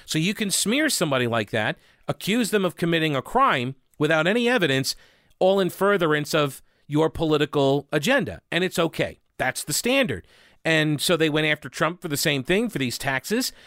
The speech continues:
And at the end of the day, I think it's hilarious that the Hunter Biden <laughs> story starts with this question of taxes.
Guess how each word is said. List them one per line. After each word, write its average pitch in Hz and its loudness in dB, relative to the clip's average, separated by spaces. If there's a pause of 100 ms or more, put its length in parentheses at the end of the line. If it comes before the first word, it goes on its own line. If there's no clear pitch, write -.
(220)
And 160 0 (140)
at 143 -2
the 165 2
end 165 0
of 151 -4
the 151 -2
day, 190 2
I 170 2
think 143 -4
it's 143 -4
hilarious 147 0
that 139 -4
the 135 0 (240)
Hunter 156 -2
Biden 143 0 (120)
<laughs> - -4
story 151 0 (240)
starts 156 -2
with 165 -4
this 151 -2 (280)
question 160 -2
of 139 -2 (340)
taxes. - -2